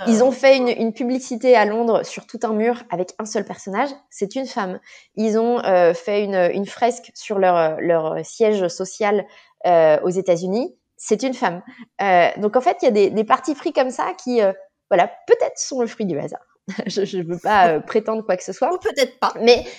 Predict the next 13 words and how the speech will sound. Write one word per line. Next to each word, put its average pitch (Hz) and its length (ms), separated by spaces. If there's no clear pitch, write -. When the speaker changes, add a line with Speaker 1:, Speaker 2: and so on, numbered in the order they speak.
Speaker 1:
voilà, 208 200
qui - 180
en 226 100
tout 254 80
cas 311 300
ont 208 120
pu 320 220
générer, 254 580
euh, 175 1000
une, 196 240
une 202 140
représentation, 233 680
une, 214 200